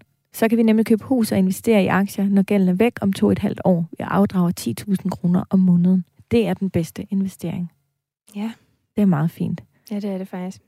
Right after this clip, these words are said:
Speaker 1: Ja. Jeg vil altid... Jeg, der er rigtig mange, der skriver det her, og det der med at betale af på, på sin partners gæld og sådan noget, ikke? Jeg vil bare... Åh, jeg kan også godt forstå, hvis der er nogen, der synes, det er svært, at, der,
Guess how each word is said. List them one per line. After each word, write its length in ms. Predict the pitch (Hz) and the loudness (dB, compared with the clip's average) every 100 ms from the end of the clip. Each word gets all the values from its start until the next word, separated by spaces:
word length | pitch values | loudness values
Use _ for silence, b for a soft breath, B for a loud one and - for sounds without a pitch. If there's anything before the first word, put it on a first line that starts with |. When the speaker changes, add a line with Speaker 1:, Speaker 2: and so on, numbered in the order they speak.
| - | -2
Speaker 1:
Ja. 160 | 190 - _ B B B B | 0 0 _ B B B B
Jeg 100 | 208 | 2
vil 100 | 208 | 2
altid... 520 | 165 220 - 220 170 - _ | 2 0 -2 -4 -4 -10 _
Jeg, 200 | 220 220 - _ _ _ _ _ - | 0 0 -2 _ _ _ _ _ -2
der 60 | |
er 140 | 214 233 | 0 0
rigtig 200 | 247 233 | -2 0
mange, 240 | 214 233 | 0 0
der 80 | 226 | -4
skriver 280 | - 240 214 | 0 2 2
det 120 | 220 | 2
her, 200 | 220 180 175 b b b - | 2 0 -4 b b b -8
og 120 | 196 | -2
det 80 | 233 | 0
der 80 | |
med 120 | 226 214 | 2 4
at 140 | 190 | 2
betale 380 | 196 - 196 196 | 0 0 0 2
af 120 | 202 | 2
på, 240 | 202 202 196 | 2 0 -2
på 100 | 196 | -6
sin 180 | 185 196 | -2 -2
partners 480 | - 196 208 208 - | -2 -4 0 -2 -2
gæld 220 | 202 190 | -6 -6
og 100 | - | -6
sådan 120 | - | 0
noget, 120 | 196 | 2
ikke? 120 | 226 - B B B B B _ | 2 -4 B B B B B _
Jeg 100 | 220 | 2
vil 100 | 220 | 2
bare... 300 | 214 214 240 - _ _ _ _ _ _ _ 262 | 0 -4 -6 -8 _ _ _ _ _ _ _ 0
Åh, 380 | 262 233 226 - | 4 4 2 0
jeg 140 | 226 | 0
kan 100 | 247 | 2
også 120 | 247 | 2
godt 140 | 262 247 | 2 0
forstå, 440 | 233 - 240 - _ _ - | 0 2 2 2 _ _ 2
hvis 200 | 233 - | 2 4
der 100 | 226 | 4
er 40 | |
nogen, 180 | 220 233 | 6 4
der 60 | |
synes, 240 | 233 240 - | 2 2 2
det 100 | 233 | 0
er 40 | |
svært, 420 | 202 - 247 214 - | 2 4 4 2 0
at, 160 | 208 | 0
der, 100 | 202 | 2